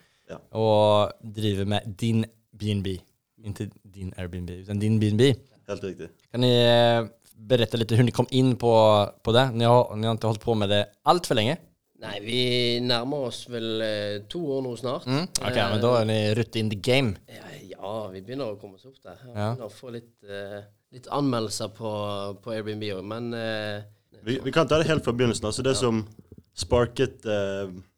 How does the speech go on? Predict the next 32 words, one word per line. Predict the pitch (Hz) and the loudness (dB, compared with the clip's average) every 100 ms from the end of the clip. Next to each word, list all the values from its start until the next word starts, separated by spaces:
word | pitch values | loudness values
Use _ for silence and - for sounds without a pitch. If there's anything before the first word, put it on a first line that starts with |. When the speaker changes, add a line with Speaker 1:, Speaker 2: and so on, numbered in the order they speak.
| _ _ - | _ _ -6
Speaker 1:
at | 117 | -4
vi, | 117 123 117 | 0 2 4
eh, | 104 101 101 | 2 2 0
jobbet | 107 104 | 0 -2
sammen | 95 110 104 104 104 | -2 -2 -2 -4 -4
og, | 85 107 104 98 101 | -4 -2 -2 -4 -4
eh, | 101 98 98 95 _ _ - | -2 -4 -6 -12 _ _ -10
måtte | 104 110 | -8 -6
gniste | 104 110 - - | -4 -4 -6 -6
med | 104 101 101 | -4 -2 0
eiendom | 113 110 113 107 | 2 2 4 2
og | 107 | 0
utleie, | 110 107 113 113 101 92 85 _ - | -2 -6 -2 0 0 -4 -8 _ 0
var | 120 131 | 4 4
jo | 123 117 | 4 2
et, | 104 107 107 - | -2 -6 -6 -6
ehm, | 107 101 101 98 98 95 95 92 - - | -2 -2 -2 -4 -6 -6 -6 -8 -14 -10
et | 113 110 | -6 0
oppussingsprosjekt | 135 135 113 104 95 104 - 98 - | 2 4 4 2 -2 -2 -2 -4 -2
vi | 110 | 0
gjorde | 107 98 | 2 4
sammen. | 107 98 90 90 - _ _ | 2 2 0 -4 -10 _ _
To | - 117 107 | 0 2 4
leiligheter | 104 101 104 104 104 98 | 4 4 4 0 -2 -4
som | 95 101 | -2 0
vi | 98 98 | 0 2
kjøpte | 95 107 101 - - 123 135 - | 0 -2 -6 -8 -8 -4 -4 -2
og | 110 104 101 98 - | -2 0 -2 -6 -14
totalrenoverte, | - 104 113 104 98 98 95 95 104 117 147 _ _ - | -10 -4 0 0 0 -2 -4 -4 -4 -4 -4 _ _ -8
ehm, | 101 95 92 90 90 90 87 87 87 _ | -4 -4 -4 -6 -8 -10 -16 -20 -20 _
og | 98 98 98 95 | -4 -2 -2 -2
leide | 104 101 | 0 0